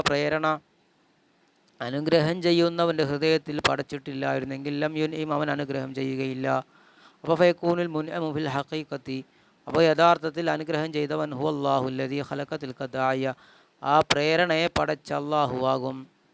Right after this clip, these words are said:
അപ്പോൾ ബുദ്ധിപരമായിട്ട് നമ്മൾ സ്ഥിരപ്പെടുത്തണം. യഥാർത്ഥ സ്തുതിക്കപ്പെട്ടവൻ അള്ളാഹ് തന്നെയാണെന്നല്ലേ? രണ്ടാമത്തെ വസാനിഹ, രണ്ടാമത്തേത്, അന്ന കുല്ല മൻ അൻഅമ അലൽ ഗൈരി,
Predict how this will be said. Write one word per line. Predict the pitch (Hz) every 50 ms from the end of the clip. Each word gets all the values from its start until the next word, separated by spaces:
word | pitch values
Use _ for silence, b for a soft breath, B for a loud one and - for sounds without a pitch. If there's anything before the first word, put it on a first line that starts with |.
| - _ _ _ _ _ _ _ _ _ _ _ _ _ _ _ _ _ _ _ _ _ _ _ _ _ _ _ _ -
അപ്പോൾ | - 151 156 156
ബുദ്ധിപരമായിട്ട് | 160 147 143 170 175 175 180 180 180 180 175 165 175
നമ്മൾ | 175 175 165 -
സ്ഥിരപ്പെടുത്തണം. | - 160 151 147 151 135 - 123 110 - _ _ _ _ _ _ _ _ _ _ _ _ _ _ _ _ _ _ _ _ - 127
യഥാർത്ഥ | 135 135 147 151 156 160 160 156 - 180 156
സ്തുതിക്കപ്പെട്ടവൻ | 165 165 160 160 - 165 156 170 156 165 165 156 151
അള്ളാഹ് | 147 156 160 160
തന്നെയാണെന്നല്ലേ? | 160 160 156 156 147 135 131 131 143 147 131 127 135
രണ്ടാമത്തെ | 139 147 151 160 160 165 170 165 165 147 135
വസാനിഹ, | 139 - - 139 131 135 135 139 131 139 139 135
രണ്ടാമത്തേത്, | 135 135 139 143 147 147 143 139 139 135 135 127 131 127 b b b b b b b b b b - 131
അന്ന | 143 160 175 190 202 196
കുല്ല | - 175 170 180 175 165
മൻ | 160 151 151 147
അൻഅമ | 156 165 170 156 151 151
അലൽ | 160 160 156 135
ഗൈരി, | 135 135 139 131 127 131